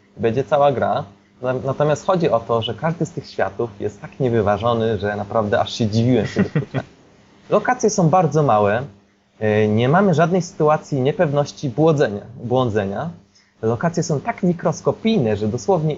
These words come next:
e, powiedzmy, jedna lokacja, jeden świat polega na tym, że mamy jedną dróżkę. Ona jest kręta oczywiście, żeby nie było za łatwo, bo pewnie twórcy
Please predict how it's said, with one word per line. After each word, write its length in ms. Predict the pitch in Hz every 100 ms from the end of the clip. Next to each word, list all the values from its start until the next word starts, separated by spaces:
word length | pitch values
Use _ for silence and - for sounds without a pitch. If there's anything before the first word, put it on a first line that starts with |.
| - _ _ 139
e, 240 | 139 143 - - _ _ _ _ _ _ _
powiedzmy, 280 | 180 180 151
jedna 300 | 151 226 220
lokacja, 380 | 175 - 120 185
jeden 160 | 156
świat 280 | 143 160 170
polega 340 | - 151 117 113
na 140 | 101
tym, 240 | - 151 180 - 185
że 120 | 147
mamy 200 | 214 226
jedną 300 | 208 160 160
dróżkę. 440 | 151 156 - - -
Ona 160 | 190 240
jest 140 | 214
kręta 340 | - 139 107 107
oczywiście, 460 | - 120 139 180
żeby 200 | 131 117
nie 120 | 139
było 200 | 113 135
za 100 | 131
łatwo, 300 | 127 117 -
bo 320 | 107 101 101 101
pewnie 300 | 113 113 107
twórcy 560 | - - 143 - 123